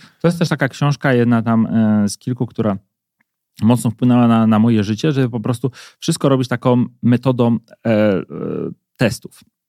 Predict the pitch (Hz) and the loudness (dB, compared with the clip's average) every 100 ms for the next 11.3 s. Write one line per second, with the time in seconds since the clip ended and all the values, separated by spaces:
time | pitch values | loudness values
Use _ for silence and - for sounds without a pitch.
0 | _ _ _ _ _ - - 113 120 135 | _ _ _ _ _ -20 -4 0 2 2
1 | 131 123 - _ _ - 135 160 175 156 | 2 0 -8 _ _ -2 0 -2 -4 -6
2 | 147 139 143 - 135 - 127 131 117 95 | -4 -2 -4 -4 -6 -4 0 0 0 -2
3 | 87 85 - 107 123 123 143 123 - 117 | -4 -8 -6 -2 -2 0 -2 -2 -4 -6
4 | 117 117 123 123 117 - 120 98 95 90 | -6 -6 -4 -4 -4 0 0 2 -2 -4
5 | - 104 104 - 117 - 120 107 - 110 | -10 -10 -6 -4 -6 -4 -4 -4 -4 -2
6 | 117 123 120 117 104 101 104 98 92 98 | -2 -4 -2 -2 0 0 0 0 0 0
7 | 170 165 _ - _ 127 123 - 107 117 | -2 -4 _ -20 _ 2 2 0 0 2
8 | 123 104 - 110 101 107 127 120 117 107 | 2 2 -2 -2 0 0 -2 -4 -4 -2
9 | 107 - 208 202 170 165 160 147 - 151 | -4 -4 -2 0 0 0 0 -2 -2 -2
10 | 143 147 - 135 - 120 120 117 - 113 | 0 -2 0 -4 -2 -2 -2 -2 -4 -10
11 | - 107 107 | -6 -4 -2